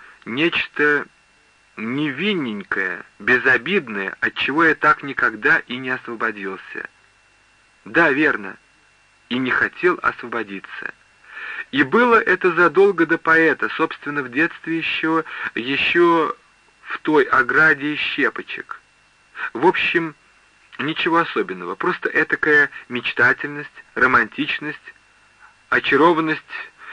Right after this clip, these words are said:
фикциями, или как это ещё назвать.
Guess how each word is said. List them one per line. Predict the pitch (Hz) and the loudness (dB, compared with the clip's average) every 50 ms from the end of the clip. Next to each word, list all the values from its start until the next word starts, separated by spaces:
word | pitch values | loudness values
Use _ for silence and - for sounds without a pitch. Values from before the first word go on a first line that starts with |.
| - - - | -16 -14 -10
фикциями, | - - - 143 151 - - - - - 175 165 165 165 156 156 156 156 151 - _ _ _ _ _ _ - | -6 -2 2 2 2 2 0 -4 -2 2 2 4 4 2 0 -2 -4 -6 -8 -10 _ _ _ _ _ _ -2
или | 131 135 127 | -2 0 0
как | - - 147 151 147 - - | 0 2 2 2 2 0 -2
это | 139 127 123 - | -4 -4 -4 -4
ещё | 127 120 117 - 135 131 | -6 -4 -2 -2 -4 -4
назвать. | 117 120 117 107 92 98 95 92 90 | -4 -4 -4 -4 -4 -4 -6 -6 -6